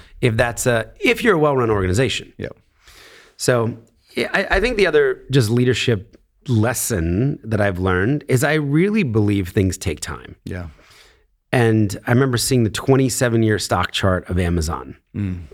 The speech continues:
Speaker 1: Had Jeff Bezos quit in year twenty,
Speaker 2: Yeah.
Speaker 1: he'd only created seven percent of the company's value.
Speaker 2: Wow.
Speaker 1: So the first two decades, seven percent of market cap.
Speaker 2: Mm.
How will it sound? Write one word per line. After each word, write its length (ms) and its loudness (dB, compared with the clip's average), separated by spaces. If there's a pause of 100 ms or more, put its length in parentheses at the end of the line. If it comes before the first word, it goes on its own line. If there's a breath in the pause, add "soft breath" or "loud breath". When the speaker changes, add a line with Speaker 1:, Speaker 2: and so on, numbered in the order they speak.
(200)
Speaker 1:
Had 240 -2
Jeff 280 -2
Bezos 480 0
quit 440 -2
in 240 4
year 260 2
twenty, 880 0
Speaker 2:
Yeah. 260 -10 (760 loud breath)
Speaker 1:
he'd 260 2
only 240 4
created 420 0
seven 680 0
percent 640 -4
of 100 -4
the 60 0
company's 400 -2
value. 320 -4 (200)
Speaker 2:
Wow. 280 -14 (260 loud breath)
Speaker 1:
So 160 -2
the 100 0
first 480 -2
two 240 0
decades, 840 -2 (380)
seven 360 0
percent 220 2
of 60 2
market 260 -4
cap. 220 -4 (140)
Speaker 2:
Mm. 320 -8